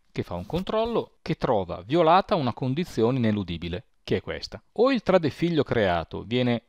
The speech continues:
separato, poi vediamo un esempio, da quello principale, da quello del main in questo caso, e allora i destini dei due thread sono davvero indipendenti. Può finire prima il main, può finire prima il thread,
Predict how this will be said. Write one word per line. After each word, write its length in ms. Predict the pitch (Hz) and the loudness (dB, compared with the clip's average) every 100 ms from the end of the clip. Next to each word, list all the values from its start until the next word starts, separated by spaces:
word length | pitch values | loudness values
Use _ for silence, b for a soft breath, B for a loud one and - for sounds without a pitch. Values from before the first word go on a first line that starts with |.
| _ | _
separato, 920 | - - 208 - 123 87 78 - 87 - | -8 2 2 4 4 2 -2 -8 -14 -4
poi 160 | 120 | -2
vediamo 300 | 92 92 98 | 0 0 0
un 60 | 92 | 0
esempio, 520 | 90 90 80 - 85 _ | -2 -2 -4 -10 -12 _
da 160 | - 110 | -4 0
quello 220 | - 107 | 2 2
principale, 760 | 90 90 - - 107 90 135 - | 0 -6 0 6 6 6 2 -2
da 220 | 120 87 | -12 -10
quello 180 | - 82 | -8 -8
del 120 | 85 | 0
main 340 | 113 107 117 - | 2 2 0 -6
in 100 | 95 | -14
questo 220 | - - | -16 -12
caso, 520 | - 80 82 104 139 _ | -8 -6 -4 -4 -6 _
e 120 | - 131 | 0 2
allora 520 | 117 123 127 127 127 - _ | 6 6 8 6 2 -4 _
i 120 | 131 | -4
destini 680 | 123 113 - 139 139 110 87 - | 0 0 2 4 6 4 0 -8
dei 160 | - 101 | -8 -4
due 160 | 110 113 | 0 2
thread 440 | 117 110 107 98 b b | 6 6 4 0 b b
sono 220 | - 120 | -4 0
davvero 240 | 107 101 104 | 2 4 2
indipendenti. 760 | 98 - 90 87 80 82 87 - | 0 -2 -6 -6 -6 -10 -16 -10
Può 140 | - | -6
finire 260 | 101 101 95 | -4 -2 -2
prima 220 | 101 98 | -2 -4
il 60 | 92 | 0
main, 400 | 98 110 110 95 | 2 4 4 2
può 120 | - | -4
finire 360 | 92 95 92 90 | -4 -2 -2 -4
prima 360 | - 95 92 | -4 -4 -2
il 80 | 90 | -2
thread, 500 | - 110 107 101 101 | 2 4 6 4 -2